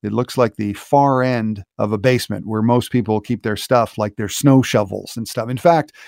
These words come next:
in one of the photos, you can actually see a snow shovel hanging on the wall. So I,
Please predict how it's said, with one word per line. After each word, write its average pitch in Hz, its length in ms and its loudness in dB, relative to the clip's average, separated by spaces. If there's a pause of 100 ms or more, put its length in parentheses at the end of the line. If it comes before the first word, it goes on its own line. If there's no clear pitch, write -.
in 143 140 2
one 180 140 6
of 175 80 0
the 156 80 2
photos, 165 440 4 (200)
you 131 100 0
can 139 120 4
actually 131 360 0
see 127 380 2
a 110 80 2
snow 127 280 4
shovel 95 520 -2
hanging 113 360 -2
on 107 120 0
the 110 40 -2
wall. 110 240 2
So 131 180 2
I, 131 100 2